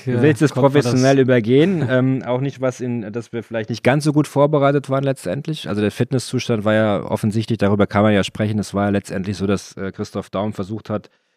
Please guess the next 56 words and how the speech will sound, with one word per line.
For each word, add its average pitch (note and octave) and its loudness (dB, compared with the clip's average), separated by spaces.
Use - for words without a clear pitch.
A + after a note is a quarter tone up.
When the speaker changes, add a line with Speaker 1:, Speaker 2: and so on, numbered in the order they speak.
Speaker 1:
auf F#2+ -10
den G2 -6
letzten G#2 -4
Metern G#2 4
noch G2 -2
euch, G2+ 0
äh, F#2+ -4
irgendwie G#2 2
einen, G2 2
einen F#2 -2
Fitnessbooster A2 0
zu G2 -2
geben. G#2 2
Die G2+ 0
Trainingseinheiten G#2 0
waren G2+ 2
ja G2+ 2
sehr G#2+ 4
auf G2 2
Fitness A#2+ -2
ausgerichtet, G#2+ -2
dass F#2+ 0
es F2+ -8
irgendwie A2 2
geht. G2+ 2
War G2+ 2
schon B2+ 2
aber A#2+ 6
so, A2 4
dass A2 2
es G#2 -6
dann G#2+ 0
auch A2 2
in A#2 0
der G#2+ 0
Trainingssteuerung A2+ 2
oder G#2+ 2
so G#2 2
das G#2 -2
ein G#2+ -2
oder G2 0
andere G#2 2
gab, G#2 -2
was G2 0
nicht A2+ -4
mehr G#2 2
so G2+ 0
gut G#2 -2
funktioniert G#2 -4
hatte. F2 -8
Das - -8
kann F#2+ -4
man G#2 -2
sicherlich G#2 0
sagen, D#2+ -6
oder? A2 -8